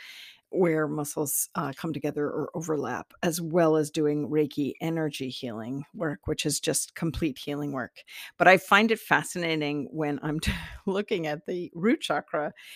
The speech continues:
and I'm thinking the Bowen moves that I would do there when there's issue. And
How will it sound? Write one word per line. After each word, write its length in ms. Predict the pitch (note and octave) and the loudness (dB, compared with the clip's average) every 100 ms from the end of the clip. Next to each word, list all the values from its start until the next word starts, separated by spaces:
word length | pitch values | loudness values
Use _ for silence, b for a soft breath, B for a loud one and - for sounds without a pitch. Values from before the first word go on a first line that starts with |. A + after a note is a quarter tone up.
| B | B
and 140 | F#3+ F#3 | 2 4
I'm 140 | F3 | 4
thinking 420 | - F3+ F3 E3 | 0 -4 -2 0
the 80 | D3+ | 0
Bowen 420 | D3 D#3 E3 D#3 | 0 0 0 -2
moves 340 | C#3+ D3 D3 - | -4 -6 -8 -6
that 180 | D3 - | -6 -4
I 360 | D3+ D3+ D3+ C#3+ | -4 -2 -4 -6
would 400 | D3 D#3+ D3+ F3+ - | -6 -2 -2 -4 -2
do 160 | F3 D#3 | 2 2
there 420 | D#3+ D3 D3 D#3 | 2 -2 -4 -8
when 360 | - D3+ D3 C#3+ | -8 -4 -2 -2
there's 320 | C#3 C3+ C3 | -2 -4 -4
issue. 400 | - D#3 - - - B B B B - | -6 -4 -4 -6 -6 B B B B -2
And 300 | F#3 F3 | 0 -2